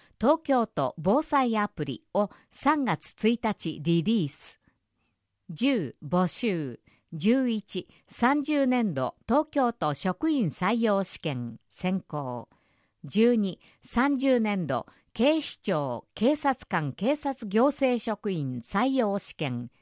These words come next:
選考。十三、三十年度東京消防庁消防官職員採用試験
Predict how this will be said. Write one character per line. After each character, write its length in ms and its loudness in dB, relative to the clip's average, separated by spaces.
選 320 -2
考。 480 -6
十 260 2
三、 420 -4
三 300 2
十 220 2
年 280 0
度 180 -4
東 240 4
京 200 4
消 280 2
防 240 0
庁 360 -4
消 320 2
防 240 2
官 420 -6
職 420 -2
員 200 2
採 340 -2
用 220 2
試 140 -14
験 360 -6